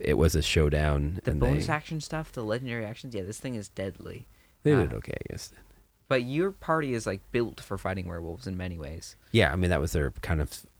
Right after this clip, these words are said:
Speaker 1: whole initial goal, but, um, yeah,
Speaker 2: Yeah.
Speaker 1: it's a, it's a good one. I would recommend, uh, as a, e-, every D M give this one a,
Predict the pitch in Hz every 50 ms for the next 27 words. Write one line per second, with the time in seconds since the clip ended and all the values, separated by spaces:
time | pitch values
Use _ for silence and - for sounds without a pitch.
0 | - - - 95 90 82 82 82 80 - - 76 73 85 85 85 82 80 80 78
1 | - - 76 69 - _ - - - - 98 90 85 82 85 87 87 87 90 -
2 | - - - - - - - - - - - - - - - 110 113 113 95 87
3 | - - - - - 101 101 - - 120 107 101 80 113 110 - 123 113 117 117
4 | 110 90 82 80 67 85 101 104 101 101 101 98 - - 104 92 90 90 87 87
5 | 85 80 - - - - - - - - 92 90 85 82 80 85 92 95 - -
6 | 90 95 101 - - 98 92 92 87 87 87 87 85 82 80 85 80 85 82 76
7 | - 87 82 78 78 80 82 - - 80 80 78 76 73 71 76